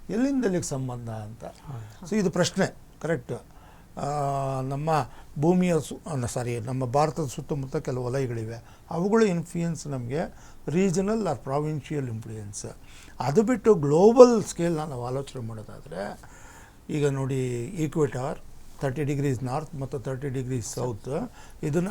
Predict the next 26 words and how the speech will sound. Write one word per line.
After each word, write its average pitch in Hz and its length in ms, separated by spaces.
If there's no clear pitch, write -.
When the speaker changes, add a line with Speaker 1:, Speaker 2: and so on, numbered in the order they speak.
Speaker 1:
ಐ 170 160
ಟಿ 202 220
ಸಿ 147 340
ಝೆಡ್ 123 280
ಅಂತ 117 160
ಹೇಳ್ತಾರೆ, 113 420
ಇಂಟ್ರಾಟ್ರಾಪಿಕಲ್ 165 960
ಕಾನ್-, 143 280
ಕನ್ವರ್ಜೆನ್ಸ್ 165 720
ಝೋನ್ 123 240
ಅಂತ. 107 180
ಈ 240 300
ಝೋನ್‌ನಲ್ಲಿ 165 840
ಈ 160 240
ಹವಾ 135 580
ಪದರ 143 360
ಒಂದೇ 185 300
ರೀತಿ 185 260
ಬಿಹೇವ್ 120 320
ಮಾಡುತ್ತೆ. 107 400
ಅದ್ರ 151 200
ಮೇಲ್ಗಡೆ 214 480
ಅದರದ್ದೊಂದು 185 540
ರೀತಿ 139 360
ನಾರ್ದರ್ನ್ 151 340
ಹೆಮಿಸ್ಫಿಯರ್‌ನಲ್ಲಿ, 123 800